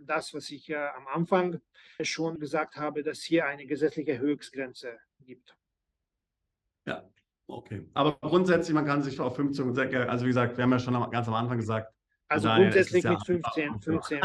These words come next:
Speaker 1: fünfzehn Prozent, ja, damit muss man grundsätzlich rechnen.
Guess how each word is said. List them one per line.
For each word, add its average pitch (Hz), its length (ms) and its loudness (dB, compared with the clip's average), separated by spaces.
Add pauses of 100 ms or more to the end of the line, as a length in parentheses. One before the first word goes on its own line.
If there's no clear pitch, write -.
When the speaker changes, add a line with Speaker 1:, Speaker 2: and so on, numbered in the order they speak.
Speaker 1:
fünfzehn 170 460 0
Prozent, 175 500 -2
ja, 139 360 -2
damit 151 280 -4
muss 143 200 -16
man 139 180 -10
grundsätzlich 131 540 -6
rechnen. 117 320 -10